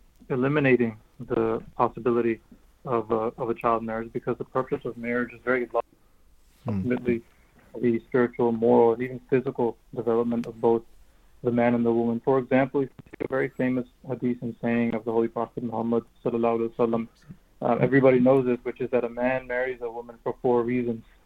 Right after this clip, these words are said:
Speaker 1: uh, one, her beauty, uh, or her rank, or her wealth, or her faith. And, uh, he said that it is the faith that you should prefer. And, you know, these things, they can't be gauged when someone is a child. You don't even have the time to develop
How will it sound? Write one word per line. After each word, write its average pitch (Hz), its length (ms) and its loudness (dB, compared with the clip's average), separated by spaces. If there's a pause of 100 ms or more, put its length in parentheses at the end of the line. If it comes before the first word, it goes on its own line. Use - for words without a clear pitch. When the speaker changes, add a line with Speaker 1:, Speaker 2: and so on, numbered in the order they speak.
(120)
Speaker 1:
uh, 120 140 -2
one, 120 340 0
her 113 160 -4
beauty, 120 520 0 (600)
uh, 127 120 2
or 123 220 4
her 117 180 0
rank, 120 360 4 (280)
or 120 200 -2
her 113 180 0
wealth, 120 420 6 (240)
or 120 180 -2
her 117 220 -6 (120)
faith. 123 220 0 (480)
And, 120 400 -4
uh, 120 100 0 (100)
he 123 160 -10
said 117 160 -4
that 117 140 2
it 117 120 -2
is 117 140 -4
the 117 180 -6
faith 131 200 4 (240)
that 123 180 -2
you 123 160 -10
should - 160 -6
prefer. 135 480 2 (640)
And, 139 240 2 (160)
you 147 140 0
know, 156 240 4
these 156 160 -4 (100)
things, 165 380 -2
they 143 160 -2 (100)
can't 175 220 -6
be 151 80 -6
gauged 123 580 0 (240)
when 117 220 -12
someone 120 280 -2
is 107 100 -8
a 104 160 -12
child. 107 280 0 (200)
You - 60 -18
don't 139 220 -2
even 127 160 -2
have 123 160 -2
the 120 80 -18
time 117 260 -4
to - 60 -10
develop 113 380 -4